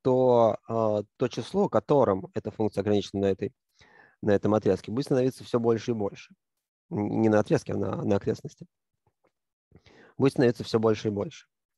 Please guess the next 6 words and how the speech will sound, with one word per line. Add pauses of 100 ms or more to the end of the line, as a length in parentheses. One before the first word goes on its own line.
(540)
И
это
означает,
что (1000)
оказывается,
что